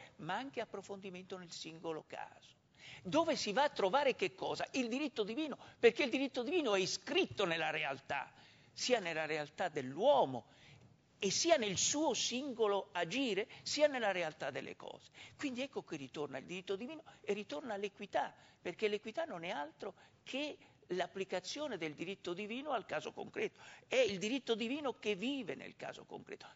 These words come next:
che è iscritto nel caso concreto. Ecco perché l'interprete deve sempre scoprire, deve sempre scoprire il diritto divino, così come lo trova. Eh,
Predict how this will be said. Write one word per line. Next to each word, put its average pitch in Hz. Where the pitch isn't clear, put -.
che 233
è 220
iscritto 226
nel 127
caso -
concreto. -
Ecco 254
perché 170
l'interprete 180
deve 165
sempre 190
scoprire, -
deve 185
sempre 226
scoprire 208
il 131
diritto 139
divino, -
così -
come 156
lo 139
trova. -
Eh, -